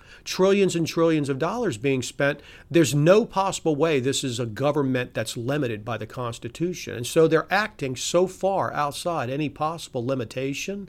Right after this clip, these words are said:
or the Constitution itself places no limitations on the government. It's only one of the two.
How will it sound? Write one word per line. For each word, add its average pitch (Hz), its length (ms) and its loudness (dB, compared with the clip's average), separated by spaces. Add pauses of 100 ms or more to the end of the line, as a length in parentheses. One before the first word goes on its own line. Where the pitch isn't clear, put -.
(240)
or 226 240 6
the 156 80 2
Constitution 175 800 -2
itself - 580 -4
places 214 400 0
no 123 160 -2
limitations 110 720 -8
on 117 80 -8
the 107 80 -8
government. 139 360 -8
It's - 140 -10
only 208 260 2
one 165 200 4
of 156 60 0
the 143 80 0
two. - 360 -8